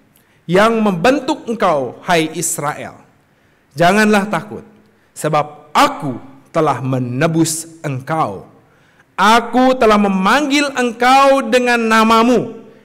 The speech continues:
Engkau ini kepunyaanku." Ketika kita ditebus dari dosa kita,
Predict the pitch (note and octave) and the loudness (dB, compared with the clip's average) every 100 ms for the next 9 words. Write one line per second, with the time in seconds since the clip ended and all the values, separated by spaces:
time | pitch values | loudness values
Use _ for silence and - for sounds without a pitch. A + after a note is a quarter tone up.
0 | _ _ _ G3 G3+ E3+ F#3 F3 F#3 F#3 | _ _ _ -2 -2 2 2 2 -2 -4
1 | D#3 A2 - - _ - - - D#3 C#3 | -4 -8 -16 -20 _ -4 -4 -4 -2 -4
2 | C3 B2 G#2+ G2 - E2+ _ _ _ _ | -8 -10 -12 -16 -20 -20 _ _ _ _
3 | _ _ _ _ _ _ _ A2+ A2 C3 | _ _ _ _ _ _ _ -16 -12 -10
4 | C3 C3+ D#3+ F#3 F3+ C3+ C3+ A#2 A#2 A#2 | -8 -8 -8 -8 -8 -6 -6 -6 -8 -10
5 | A2+ F#2 D2 - | -12 -16 -20 -20